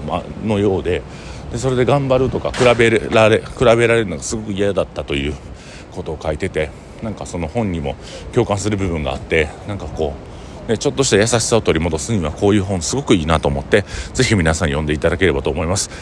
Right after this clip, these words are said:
あとダウンタウンの、あの、二十代前半の時の秘話とかもたくさんあるので、えー、それも、えー、えー、楽しいので、ぜひ見てください。で、あと、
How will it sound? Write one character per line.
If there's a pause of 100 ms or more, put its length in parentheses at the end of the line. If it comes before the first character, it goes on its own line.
(100)
あ
と
ダ
ウ
ン
タ
ウ
ン
の、 (260)
あ
の、 (400)
二
十
代
前
半
の
時
の
秘
話
と
か
も
た
く
さ
ん
あ
る
の
で、 (380)
え
ー、
そ
れ
も、 (160)
え
ー、
え
ー、
楽
し
い
の
で、 (360)
ぜ
ひ
見
て
く
だ
さ
い。 (320)
で、 (1040)
あ
と、